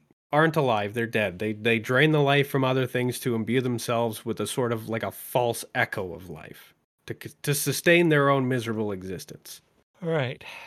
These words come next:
Speaker 1: So, like, no matter how much life they consume, they can never be alive themselves. They're,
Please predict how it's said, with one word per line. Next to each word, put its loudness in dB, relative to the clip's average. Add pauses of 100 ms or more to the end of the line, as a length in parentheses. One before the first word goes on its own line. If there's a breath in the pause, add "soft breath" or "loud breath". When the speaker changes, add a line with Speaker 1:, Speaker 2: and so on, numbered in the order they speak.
(560 loud breath)
Speaker 1:
So, 0
like, -2
no 2
matter 6
how 6
much 2
life 0
they 0
consume, -2
they 0
can -2
never 2
be -4
alive -4
themselves. -10
They're, -6